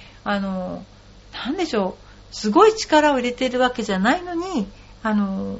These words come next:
すごく痛くなっちゃったりすることがあるので、やっぱりゴルフ、あの、ゴルフの筋肉、例えば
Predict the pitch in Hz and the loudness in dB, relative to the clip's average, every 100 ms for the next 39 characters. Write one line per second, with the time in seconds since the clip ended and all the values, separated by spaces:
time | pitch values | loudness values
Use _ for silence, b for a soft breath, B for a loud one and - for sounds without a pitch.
0 | 208 - 214 254 202 202 208 185 175 - | -10 -6 -4 -2 -2 -4 -4 -6 -8 -12
1 | 170 175 180 - - 214 214 208 185 196 | -8 -8 -8 -10 -8 -6 -4 -6 -2 -2
2 | 180 170 202 190 B B B 262 262 254 | -2 -2 -2 -2 B B B -4 -2 0
3 | 208 311 294 - 165 - - B B B | 2 2 0 -4 -10 -10 -18 B B B
4 | B - 190 180 180 175 147 - 180 254 | B -12 -8 -6 -8 -10 -8 -6 0 0
5 | 220 240 285 - 196 170 165 170 226 214 | 0 -2 -4 -2 -2 -2 -6 -6 -2 0
6 | 175 | 0